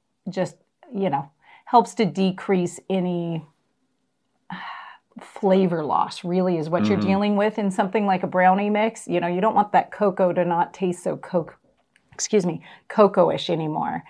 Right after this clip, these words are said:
Speaker 1: Um, that's really what you're dealing with. None of the ingredients in there is technically gonna go bad. So you do extend your shelf life, though. But if you guys haven't tried that, they are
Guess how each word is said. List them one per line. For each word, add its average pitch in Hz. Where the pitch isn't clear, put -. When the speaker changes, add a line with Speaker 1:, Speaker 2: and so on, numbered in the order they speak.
Speaker 1:
Um, 185
that's 220
really 208
what 196
you're 190
dealing 180
with. 175
None 190
of 214
the 202
ingredients 175
in 180
there 175
is 151
technically -
gonna 165
go 156
bad. 160
So 170
you 202
do 220
extend 185
your 165
shelf -
life, 156
though. 151
But 170
if 180
you 190
guys 220
haven't 240
tried 170
that, 175
they 202
are 175